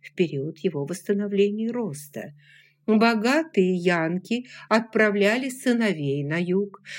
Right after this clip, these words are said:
для освоения новых территорий. Вышедшие в отставку офицеры янки оставались на постоянное жительство в городе,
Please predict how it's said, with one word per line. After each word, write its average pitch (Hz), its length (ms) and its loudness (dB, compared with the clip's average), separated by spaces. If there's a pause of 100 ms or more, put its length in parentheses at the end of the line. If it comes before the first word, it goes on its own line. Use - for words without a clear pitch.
(120)
для 202 220 4
освоения 202 680 2
новых 196 500 0
территорий. 190 840 -4 (320)
Вышедшие 190 680 2
в 180 60 -2
отставку 185 600 -2
офицеры 185 680 0
янки 196 640 -2 (260)
оставались 220 800 0
на 202 100 0
постоянное 190 720 -2
жительство 147 600 -6
в 185 40 -14
городе, 170 600 -8